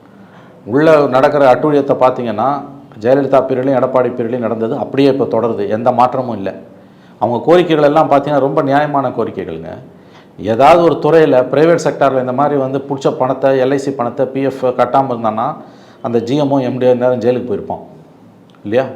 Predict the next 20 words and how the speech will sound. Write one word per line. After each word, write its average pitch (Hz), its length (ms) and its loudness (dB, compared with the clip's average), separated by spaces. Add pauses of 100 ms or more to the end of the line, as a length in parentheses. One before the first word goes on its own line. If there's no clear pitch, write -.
(400)
இங்க 120 140 -4
யாரை 135 240 4
புடிச்சு 120 180 -6
உள்ள 117 160 -2
போடுறது? 95 380 -8 (1500)
சொன்ன 143 280 0
மாதிரி 131 260 0
ஒன் 127 240 0
ஹவர் 156 320 4
கண்டக்டர் 151 420 0
பணத்தை 147 300 0
கட்டலன்னா 139 400 0
அவன் 151 240 2
மேல 147 160 2
நீ 143 80 -2
ஆக்ஷன் 127 320 0
எடுக்கிற. 92 280 -6 (1200)
முப்பது 139 300 4
வருஷம் 202 260 4
வேலை 196 180 8